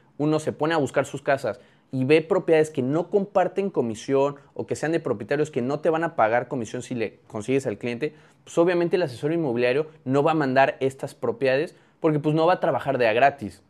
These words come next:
Entonces, muchas veces los clientes que quieran comprar casas pueden estarse perdiendo estas oportunidades que se acerquen realmente a lo que necesitan porque el asesor inmobiliario no le está mandando estas opciones porque, pues, no va a ganar dinero.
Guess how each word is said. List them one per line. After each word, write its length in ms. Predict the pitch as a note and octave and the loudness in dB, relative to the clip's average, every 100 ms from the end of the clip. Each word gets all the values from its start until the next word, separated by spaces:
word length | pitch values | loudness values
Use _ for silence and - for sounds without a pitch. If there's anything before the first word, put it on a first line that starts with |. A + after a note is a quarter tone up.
| _ - | _ -6
Entonces, 340 | C#3+ F#3 G3+ | -2 2 4
muchas 320 | G3 G#3 G#3 | 4 2 2
veces 380 | G3 F#3+ G3+ - | 2 4 0 0
los 240 | C#3+ C#3+ C#3+ | 2 2 2
clientes 320 | E3 F3+ G#3 | -2 -2 -4
que 140 | D#3+ | -4
quieran 240 | D#3+ E3+ E3 | -4 -4 -4
comprar 460 | B2+ A2+ D3+ D#3+ | -4 0 0 2
casas 420 | F#3 E3+ D#3 E3+ - _ _ | 0 0 0 -2 -6 _ _
pueden 340 | D#3+ F#3 A3 | 4 4 4
estarse 400 | E3 - D#3 G3+ | 0 -2 -2 -2
perdiendo 520 | F#3+ B2+ B2+ C#3+ D#3 D#3 | 0 0 0 0 -2 -2
estas 320 | D#3+ A3 - | -4 -4 -4
oportunidades 680 | - C3 - C3 B2+ C#3 D3+ | -2 -2 -2 0 2 0 -2
que 120 | C#3+ | -6
se 80 | A#2 | -6
acerquen 340 | C#3+ D3 D3+ | -6 -6 -2
realmente 520 | D3 E3 E3+ E3 E3 | 2 4 4 0 -2
a 20 | |
lo 140 | F#3 D#3+ | -2 -2
que 60 | |
necesitan 540 | A2+ G#2 G#2 A2 C3+ D3 - _ | -6 -6 -8 -6 -6 -6 -14 _
porque 220 | D#3+ D#3 | 2 4
el 80 | E3+ | 4
asesor 280 | C#3+ C3 D3 | 2 -2 -2
inmobiliario 680 | E3+ E3 C3 C3+ C3 C#3 D#3 - _ - | -2 -2 2 4 4 2 -2 -8 _ -4
no 220 | C3+ D3 | 0 2
le 80 | E3 | 0
está 200 | E3 E3+ | 0 -2
mandando 300 | D3+ D3 D3+ | 0 -2 -4
estas 220 | D#3+ D#3 | -4 -4
opciones 300 | C#3+ D#3 E3+ | -4 -4 -4
porque, 180 | F#3+ F3+ | -6 -6
pues, 180 | D3 | -4
no 200 | C3+ C#3 | -2 2
va 100 | C#3+ | 4
a 60 | C3+ | 4
ganar 260 | B2 A#2+ A2 | 2 -4 -6
dinero. 280 | G#2+ C3+ | -6 -6